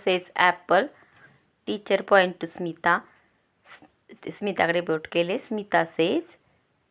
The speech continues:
sweet. स्मिता म्हणाली गोड. Point to नेहा. कॉफी. स्मिता गोड असे म्हणत तिने नेहाकडे बोट केले.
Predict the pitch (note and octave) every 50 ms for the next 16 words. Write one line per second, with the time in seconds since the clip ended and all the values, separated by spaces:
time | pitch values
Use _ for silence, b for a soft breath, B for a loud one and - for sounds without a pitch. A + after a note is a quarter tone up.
0 | _ _ _ _ _ _ _ _ - - - A3 A#3+ A#3 G#3+ F3+ D3+ - - -
1 | _ _ _ _ _ _ _ _ - - - - G3 G3 F#3+ - - F3+ F#3 F3+
2 | E3+ E3 E3 D#3+ F#3+ D#4 - - _ _ _ _ _ _ _ _ _ _ _ _
3 | _ _ - F3+ F#3 G#3+ A3 F3 D3+ - - - _ _ _ _ _ _ - A3
4 | A3+ A3+ A3+ A3+ A#3 - A#3 A#3 A#3+ A3+ F#3+ E3 D#3 D3 D3+ D#3 D#3 - b b
5 | b b b _ _ - G3+ G3+ G3 G3 - E3 D3 - b b b b b b
6 | _ _ _ _ _ _ _ _ - - - G#3+ G#3+ G#3 - G3+ G3 G3 - -
7 | - - _ _ _ _ _ _ _ _ _ _ _ _ _ - G3+ G3+ A3 A3+
8 | A3 A3+ A3 A3 A3 A3 G#3+ G#3+ G#3 G3+ G3+ G3+ - G#3 G#3 A3 C#4 F4 D4+ A#3
9 | G#3 F#3+ F3+ F3+ F3+ - G3 A3+ E4+ - _ _ _ _ _ _ _ _ _ _
10 | _ _ - B3+ C4 B3+ - - - - D#3 C3+ A2